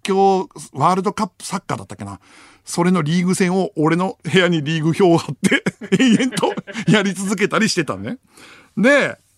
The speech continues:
まだ携帯ないから、あの、電話は基本呼び出しだし、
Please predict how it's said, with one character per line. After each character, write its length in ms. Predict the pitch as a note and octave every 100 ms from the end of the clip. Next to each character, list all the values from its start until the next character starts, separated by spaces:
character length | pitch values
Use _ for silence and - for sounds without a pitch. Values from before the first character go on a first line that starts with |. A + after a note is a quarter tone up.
| -
ま 160 | F#3+ A3
だ 80 | -
携 220 | F3+ F#3+
帯 140 | F#3+
な 120 | F#3 G3
い 60 |
か 120 | G#2
ら、 300 | A2+ E3+ B2+ - _
あ 240 | - A#2+ A#2
の、 220 | A2+ G#2
電 240 | D#3 D#3+
話 100 | E3
は 100 | E3
基 140 | D3 D#3+
本 180 | D3 C#3
呼 140 | C3
び 80 | C#3
出 100 | D3
し 100 | D#3+
だ 100 | C#3+
し、 340 | - G#2 F2+